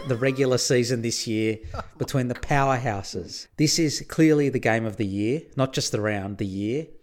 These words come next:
Speaker 2: It is.
Speaker 1: The Tigers versus
Speaker 2: Isn't
Speaker 1: the
Speaker 2: it kinda
Speaker 1: Bulldogs.
Speaker 2: like the crescendo to the end of the season? The Tigers versus the Bulldogs, the biggest clash ever.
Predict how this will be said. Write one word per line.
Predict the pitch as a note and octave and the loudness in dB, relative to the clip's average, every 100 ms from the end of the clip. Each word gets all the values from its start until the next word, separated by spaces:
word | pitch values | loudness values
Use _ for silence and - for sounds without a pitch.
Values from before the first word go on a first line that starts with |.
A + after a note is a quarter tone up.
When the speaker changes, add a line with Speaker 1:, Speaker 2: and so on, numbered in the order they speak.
| _ _ | _ _
Speaker 2:
It | C#3 | -18
is. | A3 F#3 - | -16 -16 -12
Speaker 1:
The | - | -8
Tigers | - - D3 C#3+ C#3 C#3+ C#3 C3 - | -4 0 2 2 4 2 2 0 -4
versus | C3+ B2 A#2+ | 0 2 2
Speaker 2:
Isn't | |
Speaker 1:
the | A#2+ | 0
Speaker 2:
it | A2 | 0
kinda | A2+ | 0
Speaker 1:
Bulldogs. | A#2 A#2+ - | 2 0 -2
Speaker 2:
like | D#3+ | -6
the | - | -6
crescendo | D3+ - C#3+ D#3 D#3+ | -6 -4 -4 -4 -6
to | D#3 | -6
the | C3 B2 | -10 -8
end | C3+ | -8
of | A2 | -12
the | |
season? | G#2 A#2+ A#2+ B2+ B2+ | -14 -14 -12 -12 -14
The | C3 | -16
Tigers | A#2+ A#2 B2+ B2+ A#2 | -20 -16 -14 -12 -14
versus | A2+ - | -14 -20
the | G2+ | -20
Bulldogs, | G#2+ A2 A2+ A#2 | -16 -14 -16 -16
the | |
biggest | G2+ B2+ A#2 | -18 -18 -18
clash | - A2+ A2 - _ _ _ _ | -20 -18 -18 -20 _ _ _ _
ever. | B2+ A2+ A#2 | -12 -10 -12